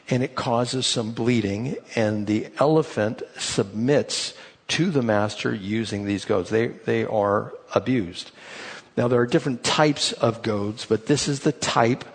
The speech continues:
that would have been Paul's reference point. Today, um, there are different electric goads that they use for cattle to get them in a chute to go to slaughter and,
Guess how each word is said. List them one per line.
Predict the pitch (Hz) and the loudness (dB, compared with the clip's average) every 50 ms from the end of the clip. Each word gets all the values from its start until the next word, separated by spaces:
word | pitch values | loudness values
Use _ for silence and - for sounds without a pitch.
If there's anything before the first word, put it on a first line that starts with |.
| - - - - - - - _ _ - | -20 -20 -20 -20 -20 -20 -20 _ _ -6
that | - 120 131 - | -2 0 0 0
would | - 123 139 127 123 | 2 4 4 4 6
have | 117 113 117 | 4 2 2
been | 123 123 123 123 123 123 127 135 165 - - - - _ _ _ _ _ _ _ | 4 4 4 4 4 0 -2 -4 -8 -12 -14 -16 -20 _ _ _ _ _ _ _
Paul's | - - 156 147 139 143 139 113 104 | -2 2 4 4 6 4 4 2 0
reference | 107 113 120 113 - - - 110 104 107 - | 2 4 4 4 2 2 0 0 0 -2 -4
point. | - - - - 117 95 87 85 - - - - - _ _ _ - - _ - - - - - | -8 -8 -6 -4 -2 -2 -2 -4 -8 -10 -14 -18 -18 _ _ _ -20 -20 _ -12 -12 -12 -8 -2
Today, | - 135 117 127 127 127 123 123 127 127 123 - - - - | -2 2 4 4 6 6 6 6 4 2 0 -6 -14 -12 -8
um, | 113 107 104 101 101 98 101 104 107 - - - - - - - - - - - - - - - | -6 -4 -4 -4 -4 -4 -6 -8 -12 -14 -18 -18 -18 -18 -18 -18 -20 -20 -20 -20 -20 -20 -4 2
there | 143 135 131 | 4 6 6
are | 127 123 | 6 6
different | 123 151 - - 123 113 | 4 2 2 4 4 4
electric | 113 110 117 120 - - 135 117 135 | 4 6 4 4 2 0 -2 0 2
goads | 127 117 113 120 117 117 | 2 4 4 4 2 0
that | 113 110 - | -2 0 0
they | 113 | 0
use | 113 113 113 113 117 113 - | 2 2 2 0 0 0 -4
for | - - - 98 95 | -4 -2 -2 -2 -2
cattle | - - - - 123 120 113 113 110 113 113 | -2 -4 -2 0 2 2 4 4 2 2 0
to | - - 110 104 | -2 -4 -2 0
get | 113 107 - | 0 0 0
them | - 104 101 | 0 -2 -2
in | 98 | -2
a | 95 | -2
chute | 90 - - - 120 107 104 107 - - - | -2 -2 -2 -2 -2 -2 -2 -2 -4 -8 -6
to | - 107 98 98 95 | -4 -2 0 0 0
go | - - 104 101 | -2 -2 -4 -4
to | 101 | -4
slaughter | - - - 113 104 98 98 98 95 92 92 92 98 104 | -6 -4 -2 2 2 2 2 2 0 0 -2 -2 -4 -4
and, | 104 98 98 104 | -6 -6 -6 -8